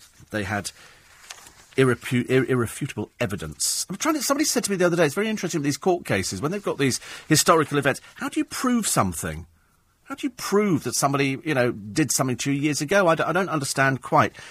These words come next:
how that works. Anyway, I've got, I'm gonna see a film on Monday, and it's called Philomena. It's got Steve Coogan in and Dame Judi Dench.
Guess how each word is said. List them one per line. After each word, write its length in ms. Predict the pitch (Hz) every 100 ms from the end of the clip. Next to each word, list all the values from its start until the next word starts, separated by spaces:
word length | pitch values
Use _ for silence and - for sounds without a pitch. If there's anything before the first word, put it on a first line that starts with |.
| - -
how 180 | 131 143
that 180 | 147
works. 580 | 151 156 113 - - - - _ _ - _ _
Anyway, 280 | - 143 104 -
I've 100 | 160
got, 140 | 165
I'm 80 | 170
gonna 160 | 220
see 140 | 233 180
a 40 |
film 280 | - 190 170
on 120 | 165
Monday, 520 | 170 190 175 127 101 - - -
and 380 | - 135 143 139 -
it's 340 | 143 - -
called 560 | - 160 147 139 135 -
Philomena. 720 | - - 175 175 196 160 101
It's 140 | -
got 160 | 147 -
Steve 280 | - 175 -
Coogan 300 | 175 147 131
in 300 | 131 190 196 _ _ _ _
and 180 | - 135
Dame 440 | 160 156 151 147 139 _ _ _
Judi 240 | - 127 127
Dench. 500 | 147 107 - -